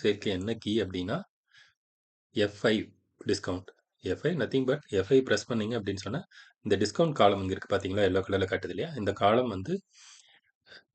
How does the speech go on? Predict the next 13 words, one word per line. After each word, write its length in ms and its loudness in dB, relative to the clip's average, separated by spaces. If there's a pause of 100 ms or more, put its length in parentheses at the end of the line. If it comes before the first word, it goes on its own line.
(140)
டைரக்டா 380 4
கர்சர் 360 -2
வரும். 220 -2
நீங்க 180 -2
டிஸ்கவுண்ட் 400 -2
என்டர் 240 -4
பண்ணலாம். 360 -8 (140)
So, 180 -2
நான் 160 2
டென் 220 0
பர்சன்ட் 320 -2
டிஸ்கவுண்ட் 280 -6
பண்றேன். 360 -4